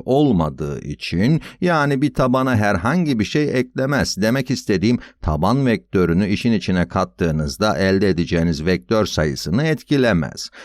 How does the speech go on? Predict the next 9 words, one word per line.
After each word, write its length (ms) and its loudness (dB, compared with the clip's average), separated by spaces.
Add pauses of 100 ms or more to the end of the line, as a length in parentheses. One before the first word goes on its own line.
(100)
Ve 200 0
bununla 460 0
özdeşleştirilmiş 1200 0
öz 320 0
değerin 400 0
ne 80 0
olduğu 440 0
da 200 0
belirsizdir. 920 -2